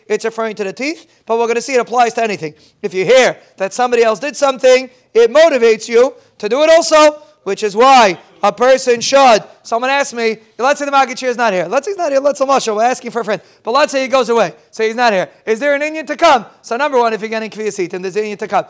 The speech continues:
But number two, Reb Aaron, if you come, you motivate other people to come. Lamaisa, you think you don't, nobody cares if you come or not. It's not true. You motivate other people to come. That's the Mitzias.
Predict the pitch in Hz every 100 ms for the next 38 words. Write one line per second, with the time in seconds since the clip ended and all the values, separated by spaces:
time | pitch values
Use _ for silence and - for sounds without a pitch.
0 | _ - 233 277 285 269 277 381 302 254
1 | 240 226 226 302 - - _ 277 277 262
2 | 254 277 349 311 269 269 302 339 311 285
3 | 285 294 294 262 254 254 220 214 208 _
4 | _ 220 214 214 165 185 269 262 254 302
5 | 262 233 240 220 - _ 233 240 214 214
6 | 226 196 190 202 208 180 190 - - -
7 | 247 330 339 339 359 349 - _ 247 262
8 | 294 339 311 285 294 285 277 277 240 233
9 | 180 _ - 220 202 202 226 269 269 247
10 | - 233 254 277